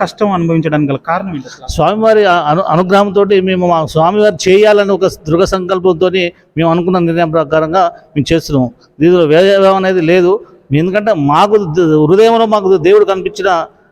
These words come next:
Speaker 2: అది సకృతారాపం అనుకొని దేవునికి మేము ఎలవెల్లా మేము రుణపడి ఉంటాం కాబట్టి, ఆ,
Speaker 1: ఈ ఏడాది చేయబోయే వస్త్రాలు ఎన్ని రోజులు చేసే అవకాశం ఉంది? అంటే ఈ రోజు ప్రారంభించారు కదా, ఈ రోజు నుంచి ఈ పని ఎన్ని రోజులు పాటు సాగే అవకాశం ఉంది?
Speaker 2: సుమారు ఒక పది రోజుల పైన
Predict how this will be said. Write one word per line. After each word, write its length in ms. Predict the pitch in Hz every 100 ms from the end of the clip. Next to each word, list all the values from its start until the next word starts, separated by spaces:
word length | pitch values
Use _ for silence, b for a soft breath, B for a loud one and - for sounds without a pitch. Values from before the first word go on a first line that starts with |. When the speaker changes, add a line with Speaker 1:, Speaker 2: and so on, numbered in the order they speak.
| _
Speaker 2:
అది 340 | 156 160 151 131
సకృతారాపం 800 | 165 180 190 196 190 180 170 165
అనుకొని 500 | 160 156 170 170 160
దేవునికి 440 | 147 185 170 185
మేము 220 | 170 165
ఎలవెల్లా 540 | 156 165 180 175 160 139 b b _
మేము 280 | 147 147 135
రుణపడి 340 | 135 170 185
ఉంటాం 320 | 180 165 170 156
కాబట్టి, 460 | 156 160 156 160 b b b 151
ఆ, 260 | 151 143 160
Speaker 1:
ఈ 120 | 175
ఏడాది 340 | 190 202 196 196
చేయబోయే 580 | 180 170 165 160 156 170
వస్త్రాలు 560 | 135 131 - 156 160 240
ఎన్ని 240 | 180 151
రోజులు 360 | 160 160 156 139 -
చేసే 160 | 131 143
అవకాశం 300 | 123 127 135
ఉంది? 120 | 131
అంటే 200 | 135 190
ఈ 180 | 165 147
రోజు 200 | 156 165
ప్రారంభించారు 600 | 151 143 143 147 139 135
కదా, 180 | 139 247 B B -
ఈ 80 |
రోజు 180 | 160 180
నుంచి 260 | 180 175 175
ఈ 40 |
పని 200 | 151 151
ఎన్ని 140 | 143 143
రోజులు 200 | 151 139
పాటు 160 | 131
సాగే 260 | 127 123 -
అవకాశం 320 | - - -
ఉంది? 100 | -
Speaker 2:
సుమారు 280 | - 190 214
ఒక 180 | 214 202
పది 480 | 165 185 190 196 180
రోజుల 240 | 180 196
పైన 260 | 160 175